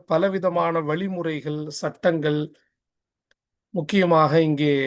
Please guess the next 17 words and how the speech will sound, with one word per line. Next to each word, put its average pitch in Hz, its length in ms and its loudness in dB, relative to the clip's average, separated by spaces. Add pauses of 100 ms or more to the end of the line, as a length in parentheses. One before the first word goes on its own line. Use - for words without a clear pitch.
(280)
வரிசையாக 151 640 0
கொண்டு 156 280 -4
வந்து 143 220 -4
கொடுந்து-, 135 400 -8 (440)
கொண்டு 165 260 -2
வந்து 151 220 -2
கொண்டிருக்கிறார்கள். 139 840 -2 (800)
இன்ஷா 170 260 2
அல்லாஹ், 160 220 4
நாம் 147 220 2
தொடராக 147 460 2 (220)
அதை 135 220 -6
நாம் 131 220 -4
பார்ப்போம். 143 480 -2 (720)
அல்ஹம்துலில்லாஹ், 139 800 -4 (760)
இந்த 160 200 0
சேவைகள் 185 580 0